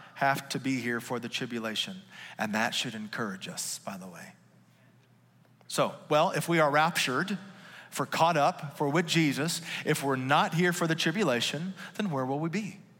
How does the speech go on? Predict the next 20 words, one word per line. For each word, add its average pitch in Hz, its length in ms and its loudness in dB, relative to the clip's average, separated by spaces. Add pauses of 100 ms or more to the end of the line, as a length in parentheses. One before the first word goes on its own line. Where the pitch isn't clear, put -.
(120)
What's 147 160 -4
gonna 160 160 -2
happen 165 260 -2
right 120 160 -2
after 135 180 -4
the 131 120 -6
rapture? 160 380 -4 (580)
Well, 107 220 -6 (280)
Jesus 156 400 -2
is 135 80 -4
gonna 120 200 -4
take - 340 -6
us - 380 -6 (680)
with 113 140 -10
all 131 200 4
the 165 60 0
saints 120 460 -2 (240)
up 131 160 0
to 175 100 4
heaven. 113 420 -2